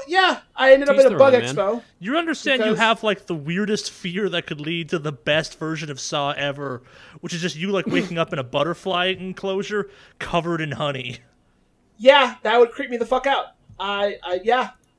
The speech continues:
Speaker 1: I would lose my shit. So, uh, yeah, the
Speaker 3: Thinking.
Speaker 1: butterflies are weird.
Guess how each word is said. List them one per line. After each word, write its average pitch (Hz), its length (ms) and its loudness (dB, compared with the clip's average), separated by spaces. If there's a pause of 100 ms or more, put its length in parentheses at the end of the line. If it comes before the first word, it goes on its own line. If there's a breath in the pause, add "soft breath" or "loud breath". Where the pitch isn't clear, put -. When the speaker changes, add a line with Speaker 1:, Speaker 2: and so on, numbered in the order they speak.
(560)
Speaker 1:
I 185 160 -6
would 190 140 -4
lose 208 180 0
my 214 80 -2
shit. 214 380 -4 (420)
So, 180 720 4 (340)
uh, 175 500 -4 (600)
yeah, 196 260 -10
the 185 220 -8 (440)
Speaker 3:
Thinking. - 120 -20
Speaker 1:
butterflies 339 460 6
are 247 40 0
weird. 190 340 0